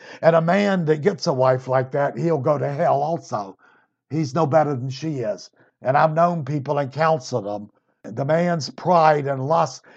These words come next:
he wants other men to see, "Look what I got, look what I got." How you think that's gonna fare at the day of judgment? It's not gonna fare very well,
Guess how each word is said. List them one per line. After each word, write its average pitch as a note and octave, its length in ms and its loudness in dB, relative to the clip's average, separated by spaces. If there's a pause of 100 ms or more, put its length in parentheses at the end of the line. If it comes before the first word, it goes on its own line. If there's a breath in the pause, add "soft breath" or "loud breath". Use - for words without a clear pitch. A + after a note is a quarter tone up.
(140 loud breath)
he F3 120 2
wants E3 260 2
other C#3+ 260 -2
men C#3 360 -8 (160 soft breath)
to A#2+ 80 -10
see, D3 260 -4
"Look D3+ 220 -4
what C#3 100 -4
I B2+ 140 -2
got, G#2+ 340 -10 (200 soft breath)
look D3+ 180 -10
what C#3 100 -6
I C#3 140 -2
got." G#2+ 320 -12 (320 soft breath)
How C#3 140 0
you D3+ 160 -2
think C#3 200 -6
that's C3 280 -4
gonna B2+ 100 0
fare C3+ 480 0 (240 soft breath)
at B2 100 -10
the B2+ 80 -4
day B2 180 -4
of G#2 120 -10
judgment? C3+ 480 -4 (180)
It's - 140 -20
not D#3+ 140 -4
gonna C3+ 120 -10
fare C3 220 2
very G2+ 260 -4
well, G#2+ 400 -2